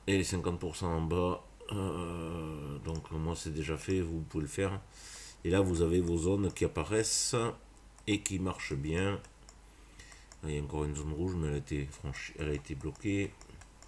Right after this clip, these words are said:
Hop, ici une zone verte. Vous voyez, si je, même si je fais F cinq pour rafraîchir mon écran, elle reste,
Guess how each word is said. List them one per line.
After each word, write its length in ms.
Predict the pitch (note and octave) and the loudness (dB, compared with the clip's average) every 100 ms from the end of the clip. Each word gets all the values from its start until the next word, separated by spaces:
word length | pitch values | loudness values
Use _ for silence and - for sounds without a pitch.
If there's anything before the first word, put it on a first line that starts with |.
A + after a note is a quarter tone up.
| - - - - - - - - - | -20 -20 -18 -18 -18 -20 -20 -18 -4
Hop, 260 | A2 - - - - - F2+ | -4 -4 -12 -14 -14 -12 -10
ici 220 | E2 E2 | -8 -4
une 140 | D#2 | -2
zone 240 | D2 D2+ D2 | -2 -4 -4
verte. 480 | D2+ G2 G2 - | 0 0 -2 -4
Vous 580 | G2 F#2+ G2+ - - - F2 | -4 -4 -6 -14 -20 -8 2
voyez, 120 | F#2 | 2
si 160 | - | 2
je, 160 | F2 - | 0 2
même 160 | G2+ G2 | 2 4
si 160 | - | 2
je 60 | F#2 | 2
fais 180 | - E2+ | 6 6
F 40 | |
cinq 500 | - - G#2 G#2 - - - - - - | 6 4 4 2 -4 -12 -20 -20 -20 -6
pour 120 | F2+ | 2
rafraîchir 420 | F2 - F2 F#2+ | 2 2 0 2
mon 140 | E2+ D#2+ | 2 2
écran, 320 | D#2 - G2 G2 | 2 0 0 2
elle 120 | F2 D#2+ | 2 2
reste, 340 | F#2 - - | 2 0 -6